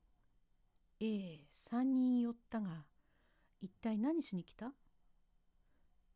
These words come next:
あら、まあ、申し訳がない。だってお前も何か、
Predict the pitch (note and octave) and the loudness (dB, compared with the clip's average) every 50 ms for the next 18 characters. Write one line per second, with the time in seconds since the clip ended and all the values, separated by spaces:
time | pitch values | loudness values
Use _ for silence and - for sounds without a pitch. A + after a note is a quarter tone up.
0 | _ _ _ _ _ _ _ - _ - - G#3+ G#3 G3 F3+ E3 E3+ F#3 G3+ G#3 | _ _ _ _ _ _ _ -20 _ -6 -4 -2 -2 -2 -2 -2 -2 -2 -2 -2
1 | F#3+ F3+ D#3+ D#3+ E3+ G3+ A3 A#3 A#3 - C4+ C4+ B3+ - C4 B3+ B3+ B3 A#3+ B3 | -2 -4 -4 -2 0 0 0 0 -2 -2 -2 -2 -2 0 0 2 2 2 2 2
2 | A#3 G#3+ - - _ _ _ _ _ _ _ _ _ _ _ _ _ _ _ _ | 0 -2 -4 -10 _ _ _ _ _ _ _ _ _ _ _ _ _ _ _ _
3 | - - _ _ _ _ _ _ _ _ _ _ _ _ _ _ - A3+ A3+ A3+ | -20 -20 _ _ _ _ _ _ _ _ _ _ _ _ _ _ -6 -6 -6 -6
4 | _ - - F#3 E3+ F3 F#3+ A3+ C4 C4+ C4 B3+ C4 B3 C4+ D4 C#4+ C4 A#3 - | _ -8 -6 -2 0 0 2 2 4 4 4 4 4 4 2 2 2 2 0 -4
5 | - - D3 - | -8 -20 -20 -20